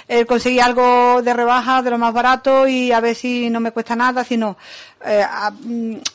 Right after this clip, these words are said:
sobre todo porque son cosas que se hacen con mucho cariño, no es algo que tú vas ahí y te, si yo hago un pan a Natalia no le voy a hacer un pan con la harina de peor calidad y con el producto de peor calidad, lo hago como me lo hago para mí, ¿no? De la misma calidad. Entonces,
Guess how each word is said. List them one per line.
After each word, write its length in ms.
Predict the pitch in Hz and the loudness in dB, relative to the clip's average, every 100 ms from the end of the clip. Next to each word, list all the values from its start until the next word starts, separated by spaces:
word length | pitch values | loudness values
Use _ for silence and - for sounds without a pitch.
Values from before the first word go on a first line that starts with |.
| _ _ - | _ _ -20
sobre 300 | - 233 220 | -6 -4 -2
todo 160 | 214 247 | 0 0
porque 220 | 277 277 | -2 -2
son 160 | 277 262 | -2 -2
cosas 280 | 277 277 285 | -2 -2 -2
que 120 | 277 | -4
se 100 | 262 | -4
hacen 180 | 233 247 | -4 -4
con 100 | 247 | -4
mucho 160 | 233 233 | -6 -2
cariño, 360 | 247 294 220 | 0 2 2
no 180 | 208 220 | 2 2
es 340 | 233 233 240 233 | 4 4 4 4
algo 220 | 233 226 | 4 2
que 100 | 233 | 0
tú 120 | 254 | 2
vas 160 | 240 226 | 2 2
ahí 380 | 233 247 269 277 - - - | 2 0 -2 -6 -18 -20 -14
y 120 | 254 | -10
te, 360 | 233 226 226 226 | 0 2 4 2
si 120 | 226 | 0
yo 100 | 233 | 2
hago 120 | 240 254 | 2 2
un 80 | 254 | 0
pan 160 | 262 | 0
a 80 | 262 | 0
Natalia 360 | 262 262 262 277 | -2 0 0 2
no 100 | 302 | 2
le 60 | 294 | 2
voy 80 | |
a 40 | 254 | 0
hacer 140 | 254 | 0
un 120 | 240 | -4
pan 500 | 226 240 240 247 247 240 - - | 2 2 4 2 -2 -6 -18 -20
con 140 | - 233 | -2 2
la 60 | 233 | 4
harina 260 | 240 247 | 4 2
de 100 | 233 | 0
peor 220 | 233 240 | 0 0
calidad 460 | 233 233 233 233 233 | 0 0 2 2 2
y 100 | 233 | 0
con 200 | 240 226 | 0 0
el 640 | 226 220 226 226 226 226 | -2 -2 -2 -2 -2 -4
producto 320 | 220 226 233 233 | -2 0 2 2
de 80 | 226 | 2
peor 160 | 226 | 0
calidad, 280 | 220 226 269 | 2 2 4
lo 80 | 247 | 4
hago 200 | 226 240 | 2 2
como 200 | 254 254 | -2 -4
me 80 | 240 | -2
lo 40 | 214 | -2
hago 140 | 208 | -2
para 180 | 202 202 | -2 2
mí, 160 | 269 | 4
¿no? 160 | 233 294 | 4 4
De 120 | 247 | 2
la 80 | 208 | 0
misma 220 | 202 202 | 0 -2
calidad. 300 | 190 190 185 | -2 -2 -2
Entonces, 440 | 196 220 226 247 | -2 -4 0 0